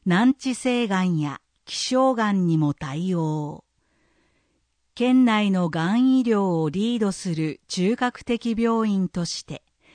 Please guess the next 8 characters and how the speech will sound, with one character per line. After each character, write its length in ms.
相 340
談 240
体 260
制 380
の 180
充 300
実 360
や、 220